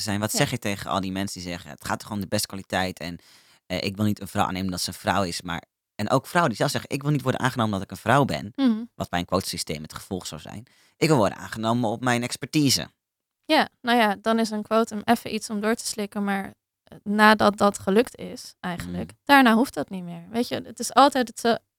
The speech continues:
Speaker 2: hetzelfde met gelijkheidsbewegingen. Op het moment dat je er binnen een bedrijf gewoon in kortere tijd voor kan zorgen, of in de Tweede Kamer, dat het in één keer klopt, dat het in één keer die balans er is, dan wordt het voor alle generaties vrouwen na jou een stuk makkelijker.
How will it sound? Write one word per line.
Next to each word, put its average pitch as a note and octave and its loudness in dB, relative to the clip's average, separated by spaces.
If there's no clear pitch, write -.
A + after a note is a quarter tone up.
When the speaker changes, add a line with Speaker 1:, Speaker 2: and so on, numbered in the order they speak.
Speaker 2:
hetzelfde B3 6
met A3 2
gelijkheidsbewegingen. G3 -2
Op A3+ -8
het B3 2
moment A#3+ 10
dat C#4 6
je A#3+ 2
er G#3 0
binnen A#3+ 8
een A3+ 8
bedrijf G#3+ 4
gewoon G#3+ -4
in G#3+ -2
kortere C4 6
tijd F#3+ 0
voor G#3 -12
kan F#3+ -12
zorgen, F#3+ -8
of A3 -6
in A3+ -6
de G#3 -8
Tweede F#3+ -10
Kamer, F#3+ -10
dat A3 6
het G#3+ 2
in A3+ 6
één C4 8
keer A3+ -2
klopt, - -8
dat G#3 2
het G#3 -2
in G#3+ 0
één A#3 6
keer A#3 0
die G#3 0
balans G3+ -2
er G3+ -12
is, G3+ -12
dan G#3 -4
wordt A#3+ 2
het A#3 -6
voor G#3 -4
alle B3 4
generaties A3 -2
vrouwen F3+ -6
na A3 2
jou A#3 0
een F#3+ -10
stuk - -10
makkelijker. F3+ -16